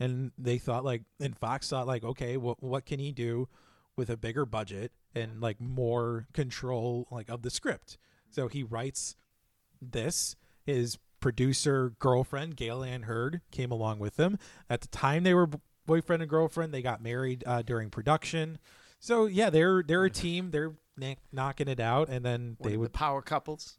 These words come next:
Speaker 1: Yeah, a very big power couple. And then I think it's important to note, too, that Gale Anne Hurd was, you know,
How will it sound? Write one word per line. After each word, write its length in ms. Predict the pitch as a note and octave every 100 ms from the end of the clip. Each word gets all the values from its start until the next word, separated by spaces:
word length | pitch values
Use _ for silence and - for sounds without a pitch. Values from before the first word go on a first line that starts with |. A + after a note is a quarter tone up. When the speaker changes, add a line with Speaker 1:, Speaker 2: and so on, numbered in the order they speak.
| -
Speaker 1:
Yeah, 280 | - F4 B2+
a 100 | C#3
very 300 | D#3+ D#3 F#3+
big 200 | F#3+ G3
power 300 | - C3 A#2+
couple. 400 | B2+ C#3 - G3+
And 180 | G3 D#3+
then 200 | F#3+ F#3+
I 120 | E3
think 240 | E3 F3 F#3+
it's 120 | F#3
important 380 | E3+ D#3 E3+ D#3+
to 60 |
note, 120 | D#3 -
too, 180 | G3+ G#3+
that 180 | C3+
Gale 260 | A2+ C3+ D#3+
Anne 220 | D3 C3 -
Hurd 400 | F3 F3 B2+ B2
was, 360 | A#2+ A#2 - - _ _ _ _ _ -
you 80 | B2+
know, 160 | A2+